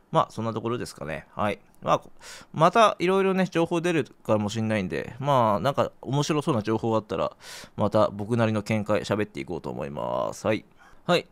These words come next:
ていうような感じでいろいろ喋りましたけども、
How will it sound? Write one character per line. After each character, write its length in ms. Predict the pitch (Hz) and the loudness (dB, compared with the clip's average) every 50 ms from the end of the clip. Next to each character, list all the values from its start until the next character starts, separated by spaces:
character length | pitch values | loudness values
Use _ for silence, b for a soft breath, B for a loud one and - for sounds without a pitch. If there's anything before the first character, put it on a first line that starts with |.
| - | -4
て 100 | - 208 | 0 2
い 20 | 208 | 2
う 20 | |
よ 40 | 208 | 4
う 20 | 202 | 4
な 60 | 185 | 2
感 100 | 170 151 | 2 2
じ 100 | 127 123 | 2 2
で 220 | 107 113 113 - - | 4 4 4 2 0
い 60 | - | 2
ろ 120 | 123 143 143 | 2 4 4
い 20 | |
ろ 80 | 139 139 | 4 2
喋 280 | 135 - 143 127 139 | 2 0 0 0 0
り 100 | 131 131 | 0 0
ま 100 | 131 131 | -2 -2
し 80 | 131 - | -2 -4
た 80 | - 104 | -4 -4
け 80 | 95 | -4
ど 120 | 85 80 78 | -4 -4 -4
も、 200 | 80 82 82 | -4 -6 -6